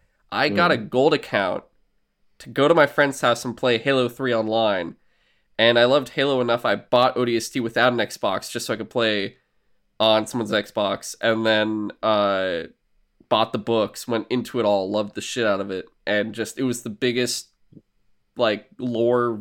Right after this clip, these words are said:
Speaker 1: universe I was into besides Star Wars, and surpassed it 'cause I didn't even read the
Speaker 2: <laughs>
Speaker 1: Star Wars books.
Speaker 2: Yeah,
Speaker 1: And
Speaker 2: for sure.
Speaker 1: you, you get to all this shit, and Halo five just kinda, you know, f-, we-, makes things really bad. And Halo Infinite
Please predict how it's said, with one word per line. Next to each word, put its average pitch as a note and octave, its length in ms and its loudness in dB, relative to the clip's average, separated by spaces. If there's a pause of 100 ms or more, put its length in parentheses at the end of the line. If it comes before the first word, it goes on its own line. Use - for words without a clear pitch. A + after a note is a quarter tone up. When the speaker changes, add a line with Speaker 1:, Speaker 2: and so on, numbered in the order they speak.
Speaker 1:
universe A#2+ 460 -2
I G2 80 0
was G#2 160 -2
into A2+ 380 -4
besides G2 380 -8
Star G#2 280 -2
Wars, F#2 360 -6
and G#2 220 -6 (280)
surpassed C#3+ 480 -4
it G#2 60 -6
'cause A2+ 160 -6
I - 20 2
didn't A#2+ 160 -2
even C#3+ 60 -4
read E3 120 0
the C3 60 0
Speaker 2:
<laughs> A2 80 -6
Speaker 1:
Star F#3 100 0
Wars D#3+ 200 -4
books. - 400 -12 (680)
Speaker 2:
Yeah, C3 380 6
Speaker 1:
And B2+ 280 -2
Speaker 2:
for - 240 -16
sure. B2+ 340 -12
Speaker 1:
you, C#3+ 280 -6
you C3+ 140 -8
get C#3+ 280 0
to D#3+ 440 0
all B2 140 0
this B2+ 200 -2
shit, B2+ 420 -4
and A2+ 100 -4
Halo B2+ 300 2
five A2+ 400 0
just - 200 -16
kinda, A2+ 320 -2 (260)
you A#2 60 -6
know, F#2 140 -2
f-, - 180 -14 (100)
we-, A2 240 -8
makes - 480 -8
things A2 340 -6
really A2 200 -4
bad. F#2+ 380 -2 (680)
And A2+ 320 4
Halo B2+ 300 2
Infinite F3+ 520 -2